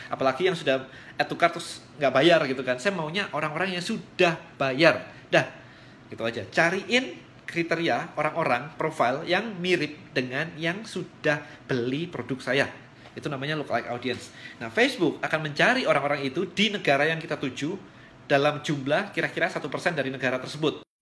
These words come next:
Em, oke, jadi satu persen bisa, dua persen bisa. Semakin gede persennya, semakin tidak mirip.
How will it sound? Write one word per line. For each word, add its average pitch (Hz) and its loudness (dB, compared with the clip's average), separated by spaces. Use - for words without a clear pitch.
Em, 135 2
oke, 143 -2
jadi 151 -2
satu 170 -2
persen 165 -2
bisa, 147 2
dua 139 0
persen 143 -4
bisa. 139 0
Semakin 220 -2
gede - 2
persennya, 170 0
semakin 147 -4
tidak - 0
mirip. 151 -2